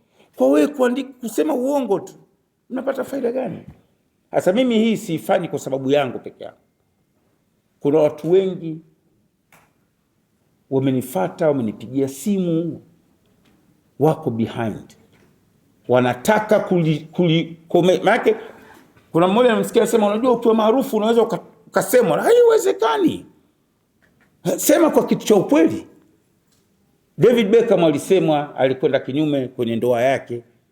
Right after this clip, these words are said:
na Porsche. Lakini ilikuwa jambo la kweli, akatoka yeye na mkeo akaomba radhi. Rais wa nchi kubwa kabisa duniani, Bill Clinton,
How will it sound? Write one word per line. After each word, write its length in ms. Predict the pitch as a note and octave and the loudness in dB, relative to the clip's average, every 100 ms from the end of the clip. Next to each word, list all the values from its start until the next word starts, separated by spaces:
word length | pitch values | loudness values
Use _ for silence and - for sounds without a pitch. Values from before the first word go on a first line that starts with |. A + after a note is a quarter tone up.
| _ _ _ - | _ _ _ -12
na 120 | G#2 | -10
Porsche. 540 | - C#3+ - - - _ _ - | -2 -2 -2 -12 -20 _ _ -4
Lakini 300 | A3 D#4 D4 | 0 4 4
ilikuwa 280 | A#3 - | 4 0
jambo 320 | G#3+ C4+ A#3+ F#3+ | 2 2 2 0
la 100 | D#3+ | 2
kweli, 500 | C4 C4+ A3+ A#3+ - _ _ _ - | 2 2 0 -6 -10 _ _ _ -2
akatoka 640 | A3 A3 G3 C4 B3+ G#3+ G3 - F3+ | -2 0 0 2 2 0 -2 -8 -2
yeye 200 | A#3 G#3 | 0 2
na 100 | E3+ | -2
mkeo 380 | E3+ B3 C4 | -4 0 2
akaomba 380 | G#3+ - F#3 F3 | 2 -2 -4 -2
radhi. 360 | F#3+ F3 C3 - _ _ _ _ _ _ _ - | -2 -4 -8 -20 _ _ _ _ _ _ _ -4
Rais 520 | G#3+ C#4 D4 - C#4 | 0 2 2 -2 0
wa 200 | B3+ B3+ | 0 0
nchi 320 | B3+ - - | -2 -6 -12
kubwa 480 | - D4 C#4 B3+ B3 | -4 0 2 2 0
kabisa 380 | A#3+ A#3 - A3 | 0 -4 -2 -2
duniani, 460 | G3+ G#3 G3+ E3+ | -2 -2 -2 -2
Bill 400 | B2+ G3 B3+ A3 | -4 -2 -2 -4
Clinton, 580 | - - B3 A3 C#3+ G#2+ | -6 -6 -4 -4 -6 -10